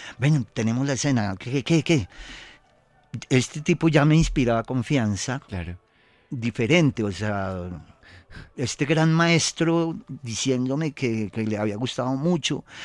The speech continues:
Speaker 1: me ac-, me acordó de, a partes de la obra en donde
Speaker 2: Al
Speaker 1: yo
Speaker 2: frente de los que tomaban
Speaker 1: No,
Speaker 2: la
Speaker 1: no, no,
Speaker 2: decisión.
Speaker 1: no, no, los dos solos. No,
Speaker 2: Ah,
Speaker 1: no,
Speaker 2: ok,
Speaker 1: no,
Speaker 2: ok,
Speaker 1: nada,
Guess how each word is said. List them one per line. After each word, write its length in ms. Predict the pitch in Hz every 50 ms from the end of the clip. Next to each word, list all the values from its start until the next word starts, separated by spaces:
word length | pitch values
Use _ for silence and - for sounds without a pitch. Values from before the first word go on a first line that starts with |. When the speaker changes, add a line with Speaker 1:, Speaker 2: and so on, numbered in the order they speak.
| - - -
Speaker 1:
me 100 | 135 131
ac-, 300 | 127 117 107 - 135 110
me 80 | 104 117
acordó 340 | 107 - - 104 92 95 107
de, 460 | 113 127 135 135 135 131 123 113 107
a 100 | 98 101
partes 460 | - - 120 113 107 - 131 131 123
de 100 | 120 131 120
la 120 | 113 107
obra 320 | 104 107 110 113 110 113 120
en 100 | 123 113
donde 260 | 110 110 101 92 107
Speaker 2:
Al 100 | 120 110
Speaker 1:
yo 60 | 107
Speaker 2:
frente 260 | 120 127 117 - 139
de 140 | 143 147 143
los 200 | 135 123 113 -
que 100 | - 123
tomaban 300 | - 113 110 110 104 107
Speaker 1:
No, 80 | 156 160
Speaker 2:
la 60 | 160
Speaker 1:
no, 100 | 160 160
no, 80 | 160
Speaker 2:
decisión. 280 | 147 123 123 131 123 139
Speaker 1:
no, 120 | 139 156
no, 60 | 143 123
los 200 | 117 113 113 104
dos 160 | 123 127 -
solos. 240 | 143 123 104 90 82
No, 60 | 92
Speaker 2:
Ah, 120 | 98 95 -
Speaker 1:
no, 60 | 160
Speaker 2:
ok, 40 | 165
Speaker 1:
no, 80 | - -
Speaker 2:
ok, 60 | 90
Speaker 1:
nada, 80 | -